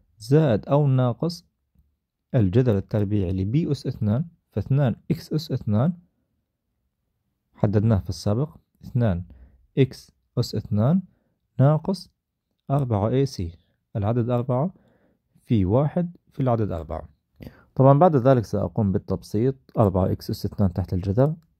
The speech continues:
ناقص ستاش والكل على اثنان فقط، آه، وسالب اثنان، طبعًا نأخذ عامل مشترك من الجذر وهو العدد أربعة،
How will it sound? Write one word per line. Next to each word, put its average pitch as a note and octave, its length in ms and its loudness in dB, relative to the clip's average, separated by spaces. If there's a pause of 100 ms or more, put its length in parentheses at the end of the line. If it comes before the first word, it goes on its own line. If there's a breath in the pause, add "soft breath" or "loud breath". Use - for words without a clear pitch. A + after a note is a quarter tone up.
ناقص G#2 440 -2
ستاش G#2 500 -4 (260)
والكل F#2+ 340 2
على F#2 340 0
اثنان G2 540 0 (400)
فقط، A#2+ 320 -2 (840 loud breath)
آه، F#2+ 1160 2 (440)
وسالب G2+ 440 0 (200)
اثنان، G#2 340 0
طبعًا F#2+ 240 0
نأخذ G#2 460 -2
عامل G#2+ 260 0
مشترك A2+ 500 0
من G2+ 80 2
الجذر G2 440 -2
وهو G2 340 0
العدد G2 340 0
أربعة، F#2+ 380 -4